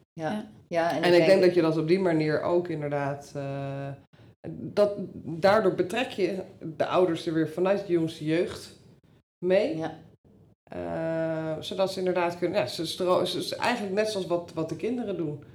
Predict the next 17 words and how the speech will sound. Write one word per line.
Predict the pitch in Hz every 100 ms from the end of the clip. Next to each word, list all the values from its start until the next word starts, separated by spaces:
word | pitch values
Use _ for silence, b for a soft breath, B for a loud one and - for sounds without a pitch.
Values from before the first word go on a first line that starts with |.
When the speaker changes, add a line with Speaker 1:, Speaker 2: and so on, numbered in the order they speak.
| B B B _ -
Speaker 1:
Ja, |
Speaker 3:
Kwartveld, | 190 214 - 180
Speaker 1:
ja. | 185
Speaker 3:
halfveld, | 185 185 180 170 156
heel | 180 196
veld. | 185 151 131 131 - - - - _ _
Speaker 2:
Ja. | - 214
Speaker 3:
Ehm, | - 156 151 151 151
Speaker 1:
En | 151
dan | 151
kunnen | 147 139
ze | 147
vanzelf | 135 131 175 170
door | 147 135
naar | 127
die | 135
elftallen. | 151 196 - 208 160